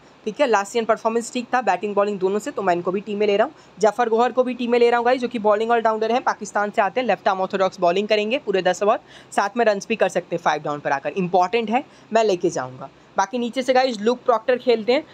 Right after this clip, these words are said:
तो ये काफ़ी अच्छे डिफरेंशियल बनेंगे, अ, काफ़ी एक्सपीरियंस प्लेयर हैं, बैटिंग बॉलिंग दोनों से परफॉर्म कर सकते हैं, ध्यान रखिएगा।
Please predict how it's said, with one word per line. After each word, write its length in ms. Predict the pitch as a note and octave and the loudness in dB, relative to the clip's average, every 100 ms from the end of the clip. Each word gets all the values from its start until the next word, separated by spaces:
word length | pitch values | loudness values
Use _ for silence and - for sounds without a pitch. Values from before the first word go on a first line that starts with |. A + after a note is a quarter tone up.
| - | -12
तो 60 | G#3 | 0
ये 120 | A#3+ | 2
काफ़ी 280 | A#3+ A3 B3 | 2 0 -2
अच्छे 160 | A#3 | 0
डिफरेंशियल 420 | A#3 A3+ G#3+ A3 A3+ | -2 -2 -2 -2 0
बनेंगे, 320 | A3+ A3+ C4+ | 0 2 0
अ, 180 | - F#3 | 0 -2
काफ़ी 260 | F#3+ F3+ | -2 -2
एक्सपीरियंस 480 | G#3 - G#3+ A3+ A3+ | -10 -10 -2 -2 -2
प्लेयर 220 | A3+ G#3+ | -2 -2
हैं, 120 | A3+ G#3+ | 0 0
बैटिंग 300 | F#3 G#3+ G3+ | -2 -2 0
बॉलिंग 240 | G3+ G#3+ | 0 0
दोनों 160 | F#3 G3 | -2 -2
से 100 | G#3+ | -4
परफॉर्म 320 | G#3+ G3+ G3 | -2 -2 -2
कर 100 | G3 | -4
सकते 240 | G3 F#3+ | -6 -10
हैं, 60 | A3 | -4
ध्यान 220 | F3 E3 | -4 -2
रखिएगा। 340 | F3 G#3 A#3 | -2 0 0